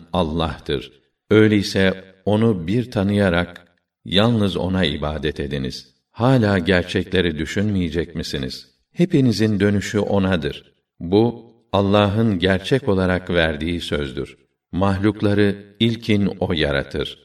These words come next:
Yoktan yaratan yaratıcı, öldükten sonra onları haydi haydi diriltir.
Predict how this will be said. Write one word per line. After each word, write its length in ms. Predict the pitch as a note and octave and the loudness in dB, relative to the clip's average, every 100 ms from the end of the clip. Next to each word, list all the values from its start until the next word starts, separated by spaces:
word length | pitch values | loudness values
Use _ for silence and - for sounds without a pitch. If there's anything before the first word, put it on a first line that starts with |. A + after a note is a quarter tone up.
| _ _ - | _ _ -2
Yoktan 640 | F2 G2+ G2 B2+ B2+ A#2+ | 2 2 2 0 2 2
yaratan 600 | F#2+ F2+ F2+ F2+ F#2 F#2 | 2 2 2 0 0 0
yaratıcı, 840 | E2 E2+ E2+ E2+ F2 D#2 F#2 G2 G2 _ _ _ | 2 2 2 0 -2 0 -2 -4 -10 _ _ _
öldükten 560 | G#2 F#2+ F#2+ - G2 G2+ | -2 0 0 0 0 0
sonra 420 | - F#2+ F2+ F2 | 0 0 2 2
onları 580 | F#2+ G2 G2 G2 G2 G2 - _ | 2 2 2 2 0 -4 -20 _
haydi 380 | - B2 G#2 E2 | -2 0 0 0
haydi 440 | D#2 D2+ D2+ D2 | 0 -2 -2 -4
diriltir. 540 | D#2+ D2+ C#2+ D#2 - | -2 -4 -4 -8 -8